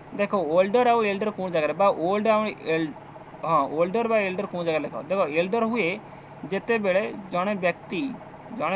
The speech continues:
ବ୍ୟକ୍ତିକୁ ଆଉ ଜଣେ ବ୍ୟକ୍ତିଙ୍କ ସହିତ comparison କରାଯାଏ ଏବଂ ଏ ଦି ଜଣଙ୍କର କୌଣସି blood relation ନଥାଏ।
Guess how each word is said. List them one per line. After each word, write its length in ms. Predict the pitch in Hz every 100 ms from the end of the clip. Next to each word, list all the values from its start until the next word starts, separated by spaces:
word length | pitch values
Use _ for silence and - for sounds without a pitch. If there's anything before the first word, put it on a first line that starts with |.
| 170
ବ୍ୟକ୍ତିକୁ 460 | 165 - 214 208
ଆଉ 160 | 208 170
ଜଣେ 200 | 180 202
ବ୍ୟକ୍ତିଙ୍କ 380 | 180 170 190 190
ସହିତ 220 | 185 185
comparison 560 | 196 170 165 170 175 180
କରାଯାଏ 380 | 151 135 123 110 - - -
ଏବଂ 240 | 180 196 226
ଏ 200 | 196 214
ଦି 240 | 190 214
ଜଣଙ୍କର 640 | 208 214 220 202 170 196 262 - - - -
କୌଣସି 340 | 165 185 185 202
blood 380 | 143 160 185
relation 440 | 185 180 175 202 185
ନଥାଏ। 360 | 151 - -